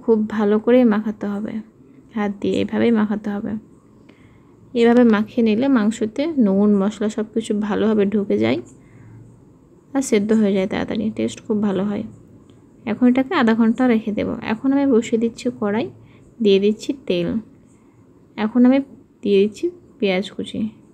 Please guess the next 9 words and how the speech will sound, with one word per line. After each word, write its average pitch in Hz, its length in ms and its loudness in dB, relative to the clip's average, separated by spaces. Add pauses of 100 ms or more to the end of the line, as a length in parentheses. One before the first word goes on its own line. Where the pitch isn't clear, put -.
(420)
এটা 226 220 0
আমি 226 160 4
পেরেস্তা 214 420 -2
করে 226 240 2
তুলে 202 280 4
নেব 175 120 0 (960)
ভেজে। 202 280 -2 (1500)
আমার 262 220 4
পেঁয়াজটা 240 420 2